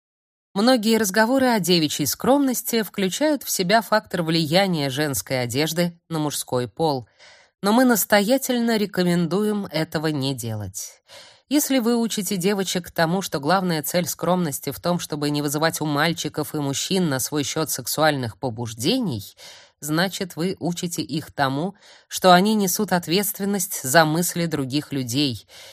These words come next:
и что они, в первую очередь, сексуальные объекты,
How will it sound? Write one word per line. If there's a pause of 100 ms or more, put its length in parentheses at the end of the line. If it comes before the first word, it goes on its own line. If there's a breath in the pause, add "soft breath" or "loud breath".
и
что
они,
в
первую
очередь,
сексуальные
объекты,